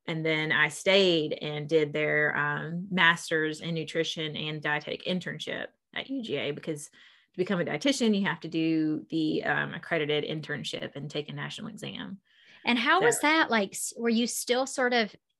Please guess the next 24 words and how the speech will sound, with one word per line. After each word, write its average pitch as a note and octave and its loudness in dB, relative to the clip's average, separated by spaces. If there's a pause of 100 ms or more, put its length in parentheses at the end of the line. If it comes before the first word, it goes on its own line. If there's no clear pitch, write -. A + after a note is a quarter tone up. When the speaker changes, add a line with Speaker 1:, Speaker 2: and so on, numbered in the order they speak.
(120)
Speaker 2:
exercising A#3 2
a A3 0
lot A3 4
and G3 -2
eating A3 -2
disordered, G#3+ 0
and, F#3+ -2 (160)
and G3+ 2
yet G#3 6
you're G3+ 4
<laughs> - -6
enrolled G3+ 2
in - 8
these? B3 4
Speaker 1:
<laughs> D#4+ 8 (560)
Well, B3 12
you A#3+ 10
know, A3+ 10
I - 4
didn't A3 8
see B3+ 4
it E3+ 6
as E3 2
disordered, D#3+ 2